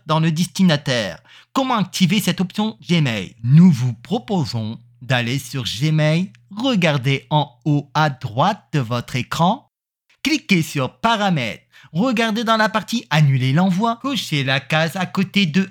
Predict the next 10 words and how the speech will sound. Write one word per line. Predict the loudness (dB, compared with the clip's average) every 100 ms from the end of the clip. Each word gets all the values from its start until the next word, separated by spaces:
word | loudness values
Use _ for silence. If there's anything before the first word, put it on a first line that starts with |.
| -2
Activer, | -2 -2 -8 -2 -2 0 -2 -2 -2
annuler | -2 -2 -2 0 0 0 -4 -2
l'envoi | 0 2 0 0 0 -2 -2
et | 2
enregistrer | 2 0 -2 -2 0 0
votre | 0 -2 -4 -4
choix. | -4 0 0 0
Gmail, | 0 2 2 2 0 -6
courrier, | -2 2 2 2 -2 -4
archive. | -4 -4 -8 -8